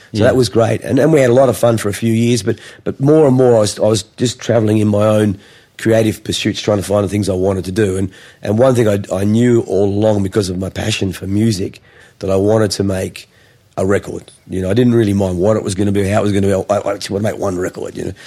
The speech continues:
Speaker 1: And, uh, Destiny has a situation where, um, a friend of mine is a guy called John Schumann,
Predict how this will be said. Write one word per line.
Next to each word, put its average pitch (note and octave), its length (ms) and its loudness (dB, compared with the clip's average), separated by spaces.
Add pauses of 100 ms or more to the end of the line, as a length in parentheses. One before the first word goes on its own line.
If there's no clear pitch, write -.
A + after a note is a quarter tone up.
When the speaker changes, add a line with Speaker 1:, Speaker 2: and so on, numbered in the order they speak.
(240)
Speaker 1:
And, G2 320 -2
uh, F#2+ 240 -4 (320)
Destiny G#2 720 -2 (500)
has G#2 220 -2
a G#2 140 2
situation G2 600 -2
where, F#2+ 380 -2 (320)
um, - 140 -6
a - 180 -10
friend F2+ 200 0
of G2 60 0
mine F#2+ 140 0
is F2+ 80 -2
a F2 40 -6
guy F#2+ 120 -2
called F2+ 160 -8
John F#2+ 220 -2
Schumann, G2 440 0